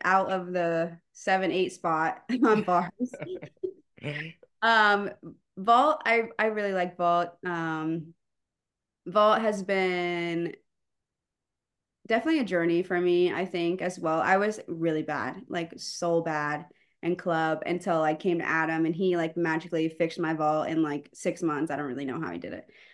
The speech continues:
Speaker 1: But so I feel like that was when I was like, "Oh, okay, vault's kind of fun." Like, I was before, like, really, like, it was just, uh, like, "Are you kidding me? Like, I have to go to vault right now. Like, I, I don't wanna go to vault." <laughs> But now it's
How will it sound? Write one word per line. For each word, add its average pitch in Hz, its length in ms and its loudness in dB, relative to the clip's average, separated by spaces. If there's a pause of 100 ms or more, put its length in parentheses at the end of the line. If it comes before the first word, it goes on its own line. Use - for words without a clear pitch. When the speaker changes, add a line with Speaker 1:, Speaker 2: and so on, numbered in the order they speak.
(200)
Speaker 1:
But 185 460 4
so 220 180 2
I 208 120 6
feel 226 140 0
like 214 140 2
that 175 120 4
was 185 120 0
when 196 100 -2
I 185 80 0
was 185 100 0
like, - 140 -4
"Oh, 359 160 0
okay, 226 180 -2
vault's 226 240 -2
kind 233 140 -4
of 208 60 -10
fun." 156 260 -6
Like, - 320 -4 (220)
I 180 160 2
was 165 280 -2
before, 254 460 0
like, 180 200 2
really, 190 680 -2
like, 165 180 0
it 190 100 0
was 185 160 0
just, - 420 -6 (120)
uh, 156 180 -2 (260)
like, - 400 -14 (500)
"Are 185 60 -4
you 196 120 -2
kidding 196 300 0
me? 190 160 2
Like, 180 140 -2
I - 20 -2
have 185 160 -4
to 190 60 -8
go 185 100 0
to 175 80 -2
vault 165 240 -2
right 175 120 -4
now. 175 300 -2
Like, 80 220 -8
I, - 100 -4 (260)
I 107 60 -8
don't 110 160 -6
wanna - 180 -10
go - 180 -10
to - 80 -8
vault." - 360 -6
<laughs> - 540 -16
But 208 460 6
now 185 680 4 (300)
it's 185 680 -4